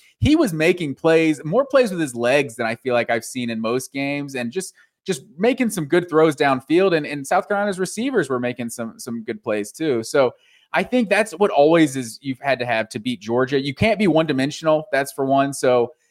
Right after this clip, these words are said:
the fact that Georgia was able, they just did nothing on the ground against Georgia. You're not gonna beat them that way. And then you just have to get some sort of extraordinary performance out of a, out of just a big time quarterback, wide receiver, vertical passing game,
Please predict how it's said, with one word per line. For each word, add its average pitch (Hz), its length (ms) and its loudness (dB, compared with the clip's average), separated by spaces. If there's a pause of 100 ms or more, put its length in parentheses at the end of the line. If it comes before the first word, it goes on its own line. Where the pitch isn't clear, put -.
(120)
the 131 80 -4
fact 185 300 0
that - 360 -2
Georgia 160 360 2
was 139 160 2
able, 131 220 2
they 143 140 0
just 135 220 -8
did 151 180 -4
nothing 139 440 2
on 139 100 2
the 135 60 0
ground 131 340 2
against 131 240 -6
Georgia. 139 540 0 (240)
You're 147 100 0
not 160 180 4
gonna 131 140 -2
beat 117 260 -4
them 131 200 0
that 131 200 2
way. 131 420 2 (360)
And 135 200 -2
then 135 560 0 (120)
you 151 100 -10
just 147 180 -4
have 156 180 0
to 160 60 -8
get 151 160 -2
some 170 220 2
sort 175 260 2
of 156 220 4 (380)
extraordinary 151 600 2
performance 127 520 0
out 117 100 2
of 117 140 0
a, 113 320 2
out 120 100 -4
of 107 160 -6 (300)
just 131 260 -10
a 127 60 -4
big 143 220 0
time 117 240 -2
quarterback, 120 580 2
wide 120 200 2
receiver, 117 400 -2
vertical 117 400 0
passing 123 460 -2
game, 95 400 -8